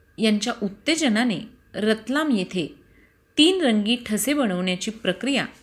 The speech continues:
म्हणजेच थ्री कलर प्रोसेस, प्रकाश शिलामुद्रण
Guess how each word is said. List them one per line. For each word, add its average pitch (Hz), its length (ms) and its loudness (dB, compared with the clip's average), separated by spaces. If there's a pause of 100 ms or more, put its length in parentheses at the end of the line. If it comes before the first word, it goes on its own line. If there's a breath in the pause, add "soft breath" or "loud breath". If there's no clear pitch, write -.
(160)
म्हणजेच 202 420 -4 (140)
थ्री 262 160 -2
कलर 214 360 0
प्रोसेस, 214 680 -2 (520)
प्रकाश 254 360 2
शिलामुद्रण 220 720 0